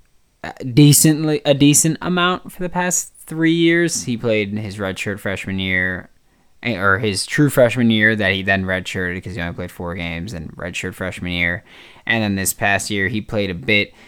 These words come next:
He's been involved in the offense as just that guy that can kinda give us more of a threat running the ball with a quarterback. And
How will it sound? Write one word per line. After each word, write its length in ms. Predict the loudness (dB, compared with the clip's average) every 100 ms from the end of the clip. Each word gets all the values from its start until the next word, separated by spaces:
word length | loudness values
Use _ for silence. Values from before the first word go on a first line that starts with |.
| _
He's 220 | 0 2
been 100 | 4
involved 460 | 2 2 2 2 2
in 80 | 0
the 140 | 2
offense 480 | 2 2 0 -2 -4
as 160 | -4
just 420 | -8 -2 -2 -4 -2
that 300 | 0 0 0
guy 320 | 0 0 0
that 100 | -2
can 140 | -2
kinda 400 | -2 -2 -2 -4 -12 -20 -20 -20 _ _ _ -14 2
give 220 | 6 8
us 180 | 6 6
more 220 | 6 4
of 80 | 2
a 80 |
threat 560 | -4 -8 -2 2 4 2
running 580 | -6 -12 -6 -2 0 0
the 60 | 0
ball 280 | 0 0 0
with 140 | -2
a 60 | -6
quarterback. 680 | -2 0 0 2 2 0 -2
And 540 | -2 0 -2 -4 -8